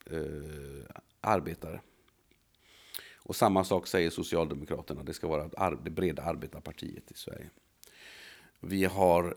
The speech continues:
ett typiskt tjänstemannaparti som, eh, fol-, eh, Liberalerna heter de numera, som s-, ska stå upp för, för, för den, de, de. Vi har ett gammalt bondeparti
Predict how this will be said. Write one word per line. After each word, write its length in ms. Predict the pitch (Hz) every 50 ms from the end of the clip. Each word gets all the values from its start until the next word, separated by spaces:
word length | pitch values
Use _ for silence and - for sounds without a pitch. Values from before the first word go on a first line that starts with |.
| - -
ett 220 | 73 87 - -
typiskt 380 | - - 87 - 78 - - -
tjänstemannaparti 1080 | - 107 107 82 - - - 78 76 76 76 76 - 80 82 - 110 131 180 196 170
som, 400 | - - 139 127 113 107 107 107
eh, 420 | 104 101 98 95 92 87 85 80 78
fol-, 220 | - 90 - - -
eh, 300 | 80 87 82 78 78 80
Liberalerna 720 | 67 73 82 76 80 78 76 73 78 87 95 107 127 131
heter 200 | 127 123 - 135
de 120 | 135 127
numera, 360 | 123 117 120 117 117 127 131 131 127 - _ _
som 140 | - - 101
s-, 180 | - - - -
ska 240 | - - - - 87
stå 160 | - - 98
upp 140 | 87 - -
för, 140 | - 69 -
för, 200 | 90 71 71 87
för 120 | - 85
den, 500 | 85 85 87 92 95 98 107 - - - - - -
de, 140 | 92 90 87
de. 280 | 101 117 127 69 71 - - - - - - - - - - - _ -
Vi 80 | 98 98
har 260 | 95 101 92 87 82
ett 200 | 87 87 - -
gammalt 420 | 92 87 90 95 92 87 82 80
bondeparti 1160 | 76 71 101 110 135 127 101 82 71 67 76 - - 76 78 - - 127 156 196 196 190 175